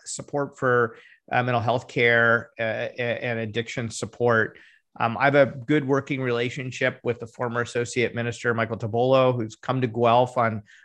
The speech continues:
more than one occasion to meet with members of our community. And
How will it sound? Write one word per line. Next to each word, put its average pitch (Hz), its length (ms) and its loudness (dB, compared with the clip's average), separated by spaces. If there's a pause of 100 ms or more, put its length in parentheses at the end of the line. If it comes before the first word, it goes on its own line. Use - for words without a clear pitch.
more 135 260 6
than 131 160 2
one 123 160 2
occasion 131 920 -4
to 120 100 -4
meet 123 300 -2
with 135 160 -4
members 131 340 0
of 123 100 -4
our 120 160 2
community. 127 680 -4
And 117 200 -4